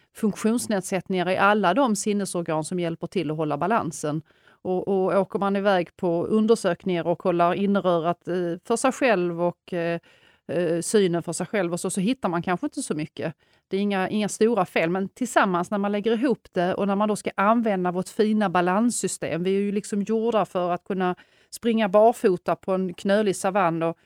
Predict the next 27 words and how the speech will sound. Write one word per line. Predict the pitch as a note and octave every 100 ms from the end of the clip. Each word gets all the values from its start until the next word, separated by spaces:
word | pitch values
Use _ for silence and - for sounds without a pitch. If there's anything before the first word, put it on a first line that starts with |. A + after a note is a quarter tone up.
| _ -
sikta, | - A3 - - F3 F3
eh, | - F3+ E3+ D#3+ D#3+
med | F#3 F3
ett | -
spjut | - G#3 F#3
på | -
ett | E3+
villebråd | F#3+ G3 E3+ E3 D#3+
som | - F3 E3
springer | F3 - G#3 D#3+ D3
och | D3+ F3 F3
så | F3
ska | -
vi | F3+
kunna | F3 - A#3+ A#3+
kasta | - - B3 C4
iväg | A#3+ -
spjutet | G#3 F#3 D#3+
och | D#3+
dessutom | E3 D#3+ D3 C3
träffa. | - F#3+ - -
Så | G3+
fint | - - A#3+ F#3 -
är |
ju | G3 E3
vårt | D#3 -
balanssystem. | D#3 E3 F3+ - - - D3+